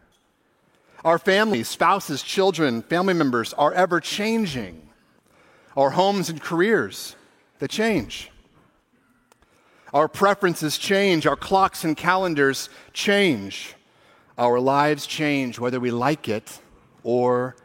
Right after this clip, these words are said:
not. Change is a part of us, and it is a part of our ever-changing world. But how should we think about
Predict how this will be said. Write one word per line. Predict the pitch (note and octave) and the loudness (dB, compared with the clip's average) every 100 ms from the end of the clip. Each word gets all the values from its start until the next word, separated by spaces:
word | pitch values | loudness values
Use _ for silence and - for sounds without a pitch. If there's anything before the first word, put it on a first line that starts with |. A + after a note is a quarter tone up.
| - | -8
not. | A2+ C3 C#3 F#2+ - - - _ - | -2 0 0 -2 -10 -20 -20 _ -6
Change | - D3 D3+ | 0 2 2
is | C3+ | -2
a | |
part | - - D3+ E3 | -4 0 0 2
of | B2+ | 0
us, | G2 - - - - - | -2 -4 -12 -14 -18 -10
and | C3+ C#3 | -4 -2
it | |
is | C3 | -2
a | B2 | -6
part | - E3+ D#3+ B2 - - - | -2 2 2 2 -6 -18 -4
of | B2+ | 0
our | C3+ C3+ | 2 2
ever-changing | C#3+ D3 D3 D3 D3 - - - C#3 C#3 C3+ C3+ C3 B2+ - | 2 2 2 0 0 -10 -8 -2 0 0 -2 -2 -4 -8 -12
world. | G#2 A2+ A2+ F#2 - - - _ _ _ _ _ _ _ _ _ _ _ _ _ _ - - | -4 -2 -2 -4 -16 -20 -20 _ _ _ _ _ _ _ _ _ _ _ _ _ _ -8 -4
But | C3 | -4
how | - E3+ F3+ G#3+ A3+ G3 | 0 0 0 -2 -4 -8
should | - E3+ | -10 -8
we | D3 | -6
think | D3 D#3+ D3+ D3+ | -4 -4 -2 -4
about | A#2+ B2 A#2 A2+ - | -2 0 0 -4 -12